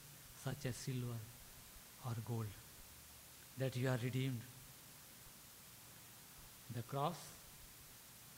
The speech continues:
and the Christ. The Christ and the cross. એના સિવાય બીજી કોઈ આશા તમારી પાસે અને મારી પાસે નહીં.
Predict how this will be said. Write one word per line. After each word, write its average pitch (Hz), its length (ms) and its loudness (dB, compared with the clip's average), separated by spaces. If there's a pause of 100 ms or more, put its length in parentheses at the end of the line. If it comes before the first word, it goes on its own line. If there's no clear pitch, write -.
and 123 60 6
the 120 140 2
Christ. 107 460 -4 (880)
The 123 100 4
Christ 143 460 4 (1400)
and 117 120 -2
the 110 140 -2
cross. - 280 -10 (1600)
એના 135 200 10
સિવાય 131 240 8
બીજી 131 220 6
કોઈ 135 200 6
આશા 120 320 4
તમારી 123 380 4
પાસે - 360 -2 (640)
અને 123 120 6
મારી 113 340 6
પાસે - 260 -2
નહીં. 107 220 -2